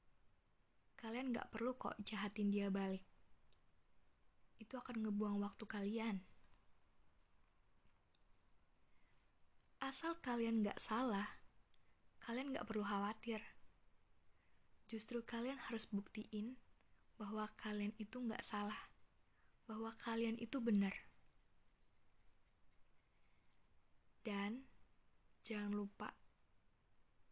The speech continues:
niat untuk membela diri kalian.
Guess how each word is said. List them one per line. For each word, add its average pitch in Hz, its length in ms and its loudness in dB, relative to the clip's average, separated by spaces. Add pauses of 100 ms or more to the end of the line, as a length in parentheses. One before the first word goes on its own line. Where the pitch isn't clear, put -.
(840)
niat 220 320 2 (240)
untuk 220 400 -4
membela 202 480 6
diri 202 260 6
kalian. 202 540 2